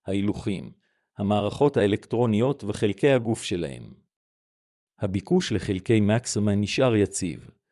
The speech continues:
מה שהופך אותו לבחירה המובילה. שש, שברולט סילברדו.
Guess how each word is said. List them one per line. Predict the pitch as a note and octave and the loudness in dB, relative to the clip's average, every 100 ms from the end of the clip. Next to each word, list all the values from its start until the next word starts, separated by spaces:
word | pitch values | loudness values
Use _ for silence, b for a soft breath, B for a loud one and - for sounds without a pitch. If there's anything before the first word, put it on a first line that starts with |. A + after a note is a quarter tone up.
| _ - | _ -2
מה | A#2+ | -2
שהופך | - G2+ - C#3+ - | 2 0 2 0 0
אותו | G#2 B2 | 2 4
לבחירה | G#2 F2+ - G#2 A#2 | 4 0 -4 0 2
המובילה. | A2 A2 F#2+ G2 D#2 A#1+ - _ _ _ _ _ _ _ _ _ | 2 0 0 -2 -2 -6 -14 _ _ _ _ _ _ _ _ _
שש, | - - D3 - - | -2 2 4 2 -6
שברולט | - A#2 F#2+ G2 A2+ B2+ | -2 -2 2 4 6 4
סילברדו. | - G#2+ F#2+ G2+ F#2 E2 A#1+ | 0 -2 2 2 2 -2 -6